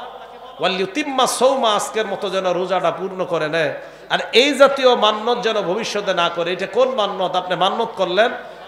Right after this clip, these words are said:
আমি সারা জীবন রৌদ্রের আলোর মধ্যে দাঁড়ায় থাকবো, এটা কোনো মান্যত না। অনেক ভণ্ড পীর সাহেব তার মুরিদরে আপনার ইয়া দেয়, সবক দেয়, "তুই আগামীকাল সকালে ঠান্ডা পানির মধ্যে আধা ঘন্টা দাঁড়ায় থাকবি।" আচ্ছা, এটা কোন ধরনের পাগলামি? কুসংস্কার,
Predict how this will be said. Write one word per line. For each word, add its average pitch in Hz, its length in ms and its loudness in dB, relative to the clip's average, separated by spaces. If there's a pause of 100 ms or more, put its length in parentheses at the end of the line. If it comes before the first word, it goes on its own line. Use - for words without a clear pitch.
আমি 220 300 4
সারা 220 260 4
জীবন 214 540 4 (320)
রৌদ্রের 220 440 2
আলোর 214 300 2
মধ্যে 190 280 -2
দাঁড়ায় 190 320 4
থাকবো, 175 360 -6
এটা 170 140 -4
কোনো 170 180 -6
মান্যত 160 420 -4
না। 139 160 -2 (400)
অনেক 202 220 4 (120)
ভণ্ড 233 280 6
পীর 254 180 0
সাহেব 240 380 6
তার 226 160 2
মুরিদরে 226 580 -2 (200)
আপনার 208 360 0
ইয়া 202 180 2
দেয়, 185 160 0
সবক 190 380 -2
দেয়, 180 140 0
"তুই 202 160 -4
আগামীকাল 208 500 0
সকালে 196 360 -2
ঠান্ডা 202 320 -2
পানির 208 280 -4
মধ্যে 208 220 -4
আধা 185 200 0
ঘন্টা 180 240 -4
দাঁড়ায় 175 240 2
থাকবি।" 156 320 -8
আচ্ছা, 196 160 -4
এটা 233 100 -2
কোন 247 240 -2
ধরনের 240 360 2
পাগলামি? 240 400 0 (2500)
কুসংস্কার, 170 540 -6